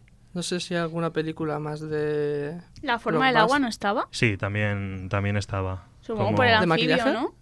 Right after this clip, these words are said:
Speaker 3: Sí, vestu-, bueno, s-, eh, en el
Speaker 2: Es que no sé
Speaker 3: vestuario
Speaker 2: si
Speaker 3: entraba, creo, sí, est-, igual entraba en
Speaker 1: Hombre,
Speaker 3: el, en el vestuario.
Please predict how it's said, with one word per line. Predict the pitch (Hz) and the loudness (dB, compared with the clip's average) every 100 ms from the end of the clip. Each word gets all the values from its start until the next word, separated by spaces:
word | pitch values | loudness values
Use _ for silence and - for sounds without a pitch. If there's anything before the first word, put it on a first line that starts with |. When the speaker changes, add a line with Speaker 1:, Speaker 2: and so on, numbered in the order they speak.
| - - - | -20 -20 -20
Speaker 3:
Sí, | - 113 104 | -10 -4 -4
vestu-, | 104 98 117 110 | -4 -6 -10 -8
bueno, | 123 120 - | -8 -8 -14
s-, | - - | -20 -14
eh, | 143 147 147 | -8 -4 -4
en | 143 | -2
el | 135 | -2
Speaker 2:
Es | 135 | -2
que | 135 | 2
no | 147 | 4
sé | |
Speaker 3:
vestuario | 147 139 | 4 2
Speaker 2:
si | |
Speaker 3:
entraba, | 135 127 120 113 | 4 4 4 0
creo, | 117 113 107 | -2 -4 -4
sí, | 120 | -6
est-, | 110 - | -6 -6
igual | 127 123 | -6 -6
entraba | 135 127 | -4 -2
en | 120 | 0
Speaker 1:
Hombre, | 110 | 0
Speaker 3:
el, | 113 113 | 0 -6
en | 117 | -8
el | 110 | -8
vestuario. | - 107 107 | -6 -6 -4